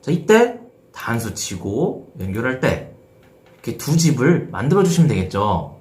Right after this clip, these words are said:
자, 엄청나게 쉬운 문제인데, 자, 막상 혼자서 풀려니까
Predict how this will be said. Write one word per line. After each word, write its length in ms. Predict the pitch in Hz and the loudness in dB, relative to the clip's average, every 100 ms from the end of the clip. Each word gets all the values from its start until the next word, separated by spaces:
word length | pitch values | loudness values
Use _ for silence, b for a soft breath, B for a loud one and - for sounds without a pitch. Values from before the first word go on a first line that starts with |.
| - _ _ _ b b b b b b _ _ _ _ _ | -20 _ _ _ b b b b b b _ _ _ _ _
자, 280 | - - - | -12 -8 2
엄청나게 540 | 165 170 214 202 185 | 4 4 4 4 4
쉬운 260 | 175 247 247 | 4 2 4
문제인데, 760 | 202 165 139 147 180 98 85 - B B B | 4 4 4 4 4 2 -4 -12 B B B
자, 140 | - 151 | -14 -10
막상 540 | 110 - - 170 170 | -10 -10 -2 4 6
혼자서 380 | 226 240 226 196 | 6 4 2 0
풀려니까 800 | - 233 226 185 170 190 226 - | 0 2 2 2 2 2 2 -2